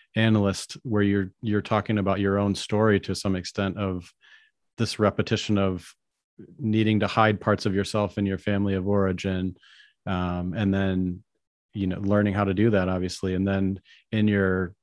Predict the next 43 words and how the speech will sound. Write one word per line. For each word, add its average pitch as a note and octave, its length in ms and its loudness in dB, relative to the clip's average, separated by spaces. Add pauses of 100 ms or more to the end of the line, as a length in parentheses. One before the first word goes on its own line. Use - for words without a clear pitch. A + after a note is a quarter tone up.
(340)
in G#2 100 -2
your F2+ 140 -2
training, G2 720 2 (880)
finding G#2+ 300 4
that G2 180 0
same G#2 240 2
thing G2 200 0
being F#2+ 220 0
reinforced, F#2 580 -2
that E2+ 140 -10
parts A2 300 0
of G2 100 0
you G2+ 160 2
are F#2+ 120 0
welcome F#2+ 380 -2
and F2+ 100 -4
parts G2 300 -4
of F2+ 100 -4
you F#2+ 140 -2
are F#2 100 -2
not. F#2 420 -4
And, G2 240 -4 (640)
um, F2+ 500 -6 (100)
this G2 240 -4
whole G2+ 240 0
idea G2 400 2
that F#2+ 240 -2
I G#2 80 -2
think F#2 320 -4 (280)
Lou G2+ 260 2
Aaron's G2+ 360 2 (180)
pointing B2 260 6 (100)
to, F#2 260 0 (400)
and F#2+ 140 2
that G2 120 2
you've A#2+ 320 2
pointing G2 320 0
to G2 220 0
in F#2 120 0
your F2+ 120 0
new G2 160 2
book, G2+ 300 0
is F#2 360 -4